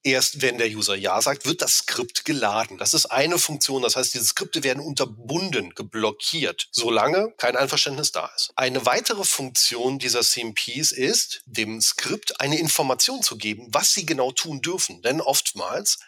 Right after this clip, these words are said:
haben diese, diese Skripte oder die Anbieter dahinter mehrere Zwecke.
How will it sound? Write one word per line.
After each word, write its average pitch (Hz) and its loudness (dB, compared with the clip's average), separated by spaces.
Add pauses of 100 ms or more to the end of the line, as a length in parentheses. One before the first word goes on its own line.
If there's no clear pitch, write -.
(220)
haben 165 0
diese, 160 2 (160)
diese 110 -2 (380)
Skripte - 0 (560)
oder 117 -4
die 117 -6
Anbieter 139 -2
dahinter 110 -4 (220)
mehrere 127 0
Zwecke. - 0